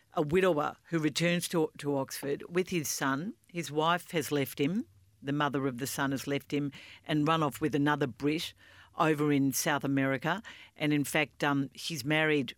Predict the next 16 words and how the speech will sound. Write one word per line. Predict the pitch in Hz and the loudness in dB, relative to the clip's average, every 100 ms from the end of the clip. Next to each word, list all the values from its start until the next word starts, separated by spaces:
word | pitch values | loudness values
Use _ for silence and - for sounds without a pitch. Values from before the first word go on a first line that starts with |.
| _ | _
this | 143 143 - | -6 -4 -4
person | - 160 151 - 147 143 | -4 0 2 0 -2 -2
and | 147 | 0
had | 139 135 123 | 2 0 -2
twins | 160 139 135 139 | 0 0 0 -6
and | 147 | -4
doesn't | 151 165 139 | -2 -2 -4
really | 139 | -2
wanna | 131 135 135 | 0 0 2
know | 143 139 | 2 2
about | 127 135 | 0 0
her | 135 | -2
beautiful | 127 139 135 143 | 0 0 0 -2
boy | 123 139 139 | -2 0 0
anymore. | 135 135 135 139 175 | 0 -2 -2 -2 -2
So, | - 147 143 | 0 2 2